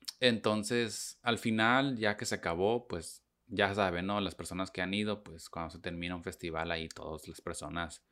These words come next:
llegan con sus respectivos conocidos, parientes, eh, a felicitarlos, ¿no? De que, "Oye, felicidades, este, qué bien que haya salido", bla, bla, bla, bla, bla. Entonces, yo, pues, soy un tra-,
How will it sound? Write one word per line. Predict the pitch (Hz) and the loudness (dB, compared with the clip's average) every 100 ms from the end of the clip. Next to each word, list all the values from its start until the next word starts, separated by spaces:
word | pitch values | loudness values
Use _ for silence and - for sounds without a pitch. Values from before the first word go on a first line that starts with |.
| _ _ _ _ _ _ _ _ _ | _ _ _ _ _ _ _ _ _
llegan | 98 101 98 98 101 107 | -2 6 8 10 8 4
con | 101 98 | 2 -2
sus | 90 92 90 | -2 -4 0
respectivos | 95 - 87 - 90 101 101 90 - | -2 -2 -6 -4 4 6 6 4 0
conocidos, | 98 98 90 98 92 98 92 | 2 2 0 0 2 2 2
parientes, | 95 90 90 90 98 92 - - - | 2 2 0 -2 -2 -2 -6 -14 -10
eh, | 90 87 85 85 | -8 -6 -6 -2
a | 90 90 | 0 2
felicitarlos, | 95 90 92 - 87 101 95 | 2 2 0 4 6 6 6
¿no? | 92 101 | 2 0
De | 95 | -2
que, | 87 | 0
"Oye, | 95 110 110 101 | 0 2 2 0
felicidades, | 98 92 90 90 98 101 98 | 0 -2 0 4 6 6 2
este, | 92 - 85 | -2 -10 -10
qué | - | -4
bien | 87 90 95 92 | 0 2 0 -2
que | 85 | -4
haya | 85 | -4
salido", | 80 87 104 104 | -4 0 2 2
bla, | 92 82 | 0 -2
bla, | 78 | -4
bla, | 78 80 | -8 -10
bla, | 73 76 | -6 2
bla. | 104 107 _ _ _ _ _ _ _ _ _ _ _ _ | 2 2 _ _ _ _ _ _ _ _ _ _ _ _
Entonces, | - 98 107 101 - | -2 0 2 0 0
yo, | 107 110 110 110 | 2 4 4 4
pues, | 117 | 2
soy | 104 | 2
un | 104 101 - _ _ _ - | 2 0 -6 _ _ _ 4
tra-, | 101 98 | 6 6